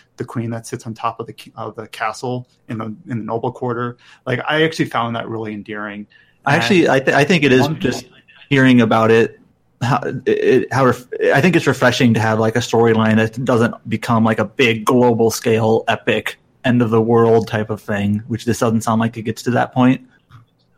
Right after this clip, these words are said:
Speaker 1: Right. So Deadfire's main quest is usually knocked against it, and it's, it's, it's this. I can sum it really shortly. A god inhabits a giant statue,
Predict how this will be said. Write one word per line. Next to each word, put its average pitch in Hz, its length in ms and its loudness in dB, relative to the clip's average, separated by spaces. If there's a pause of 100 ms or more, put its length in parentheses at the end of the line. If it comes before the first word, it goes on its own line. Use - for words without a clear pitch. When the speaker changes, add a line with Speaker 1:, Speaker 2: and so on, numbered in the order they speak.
(640)
Speaker 1:
Right. 131 320 0
So 165 220 0
Deadfire's 175 840 -2
main 139 460 -4
quest 120 480 -4
is 120 240 -10
usually 131 440 -4
knocked 120 340 -8
against 113 400 -12
it, 110 260 -10
and 110 160 -8
it's, 110 220 -12
it's, 120 300 -12 (320)
it's 131 220 -10
this. 127 280 -4
I 127 60 -8
can 127 160 -6
sum 123 200 -8
it 117 120 -10
really 117 200 -6
shortly. 110 540 -10 (300)
A 120 80 -8
god 131 320 0
inhabits 120 480 -4
a 113 40 -8
giant 120 360 -6
statue, 110 600 -6